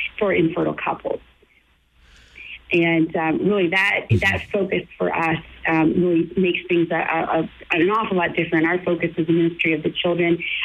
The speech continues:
Speaker 1: Our focus is also on the ministry of the women that we're serving who are unexpectedly pregnant. And we are certainly so grateful to be able to work with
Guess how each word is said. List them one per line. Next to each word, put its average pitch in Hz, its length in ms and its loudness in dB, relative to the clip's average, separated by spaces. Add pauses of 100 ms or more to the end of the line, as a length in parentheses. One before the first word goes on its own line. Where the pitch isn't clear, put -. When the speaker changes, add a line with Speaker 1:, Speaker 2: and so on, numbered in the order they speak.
(100)
Speaker 1:
Our 170 120 -2
focus 180 300 0
is 170 120 0
also 175 340 0
on 165 120 4
the 165 60 4
ministry 165 440 2
of 156 100 -2
the 156 80 0
women 170 300 2
that 180 140 -2
we're 156 80 -2 (180)
serving 170 380 2
who 160 120 4
are 160 300 -2
unexpectedly 165 720 -2
pregnant. 165 480 0 (400)
And 165 400 2
we 180 160 6
are 170 60 2 (160)
certainly 175 440 0 (120)
so 190 140 0
grateful 175 480 -2
to 156 100 -4
be 165 180 4
able 165 180 -2
to 156 320 -2
work 175 300 0
with 165 140 0